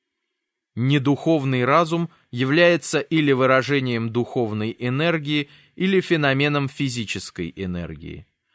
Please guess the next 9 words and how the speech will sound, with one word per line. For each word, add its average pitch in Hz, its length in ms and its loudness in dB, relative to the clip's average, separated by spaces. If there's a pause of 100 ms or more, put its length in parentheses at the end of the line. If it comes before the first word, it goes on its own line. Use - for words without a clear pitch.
(520)
Даже 110 280 -2
человеческий 135 840 0
разум, 123 440 2 (200)
личностный 120 840 -2
разум, 110 400 2 (160)
не 135 180 0
обладает 160 640 4
никакими 156 560 -2
качествами, 147 840 -2